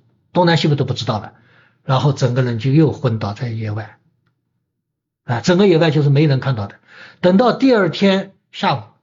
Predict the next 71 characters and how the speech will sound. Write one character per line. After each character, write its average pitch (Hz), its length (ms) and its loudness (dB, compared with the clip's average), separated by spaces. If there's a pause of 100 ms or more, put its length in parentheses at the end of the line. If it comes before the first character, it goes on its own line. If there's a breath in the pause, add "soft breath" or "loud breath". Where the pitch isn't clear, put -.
(440)
苏 165 200 -4
醒 139 140 -2
过 113 140 -8
来， 107 260 -14
那 156 100 -4
当 175 180 0
然 160 220 -2
中 190 200 2
间 190 140 2
有 147 100 4
没 151 80 4
有 151 60 4
醒 143 160 0
过 139 100 2
来 135 80 2
我 123 60 -2
不 127 100 -2
知 131 120 -4
道 139 120 0
啊， 113 220 -4 (280 loud breath)
他 147 120 -2
觉 151 140 2
得 156 120 2
肚 175 140 4
子 156 140 4
饿 185 120 4
了， - 220 -6 (500)
又 196 260 4
摇 156 200 2
摇 156 160 2
晃 147 220 -2
晃 143 120 -2
的 135 80 -2
又， 131 160 -2
因 151 200 -8
为 165 80 -2
他 160 160 -8
村 175 200 -4
里 165 60 2
人 117 160 -4
嘛， 135 80 -4
他 135 140 -8
熟， 131 380 -8 (100)
地 170 120 -4
形 143 160 0
熟 113 220 -6
嘛， 127 100 -6
然 117 180 -10
后 131 80 -6
就 131 180 -4
回 127 260 -6
到 143 160 -2
自 131 180 -8
己 120 140 -10
的 113 100 -8
工 120 200 -8
棚 120 100 -8
里 113 40 -10
想 110 180 -10
找 107 120 -10
点 107 160 -12
吃 - 180 -14
的， - 120 -20 (580 soft breath)
整 165 260 2
个 220 120 2
过 214 200 2
程 131 200 -4
就 147 120 -4
是 - 140 -10
这 - 100 -18
样。 - 80 -20